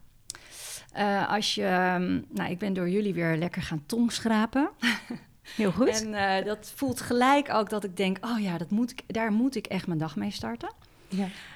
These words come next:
Speaker 1: Ehm, en dat oilpoelen, dat doe ik dus ook weer één keer in de week. En dan doe ik daar een druppel of pepermuntolie of kaneel aan toevoegen.
Speaker 2: Oh, lekker.
Speaker 3: Oh, dat goed idee.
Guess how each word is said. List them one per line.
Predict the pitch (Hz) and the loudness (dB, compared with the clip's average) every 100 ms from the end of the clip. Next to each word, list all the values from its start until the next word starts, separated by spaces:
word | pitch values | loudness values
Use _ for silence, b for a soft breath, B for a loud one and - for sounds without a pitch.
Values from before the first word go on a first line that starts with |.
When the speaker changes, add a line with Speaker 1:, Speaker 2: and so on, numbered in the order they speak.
| B | B
Speaker 1:
Ehm, | - 240 240 233 233 233 | -4 0 4 4 4 0
en | - 226 | 0 0
dat | 208 - | -2 0
oilpoelen, | 285 302 294 240 202 196 | 2 2 0 -2 0 -2
dat | 190 | -2
doe | 202 | -4
ik | 196 | -6
dus | 190 - | -8 -6
ook | 208 233 | -6 -4
weer | 254 | -2
één | 262 254 | 0 0
keer | 240 196 | 2 0
in | |
de | 180 | 2
week. | 165 180 294 392 - | 2 4 2 0 -4
En | - 233 233 - | -2 0 0 -4
dan | 233 226 214 | -2 -2 0
doe | 311 | -4
ik | - | -2
daar | 254 | -2
een | 214 | -2
druppel | 202 220 269 226 - | 0 0 0 -2 -4
of | - - | -4 -6
pepermuntolie | - 196 190 190 254 302 285 294 302 339 415 415 - - _ | -2 -2 0 2 4 2 2 2 2 0 -4 -14 -20 -20 _
of | - 277 - | -4 -4 -2
kaneel | 170 226 233 - | 0 2 0 0
aan | 160 | -4
toevoegen. | 165 147 165 - 269 | -4 -8 -10 -4 0
Speaker 2:
Oh, | 285 | 2
lekker. | 220 339 - 330 | 4 2 0 0
Speaker 3:
Oh, | 233 247 254 | 0 0 -2
dat | 254 | -2
goed | 262 | -2
idee. | 247 233 | -4 -4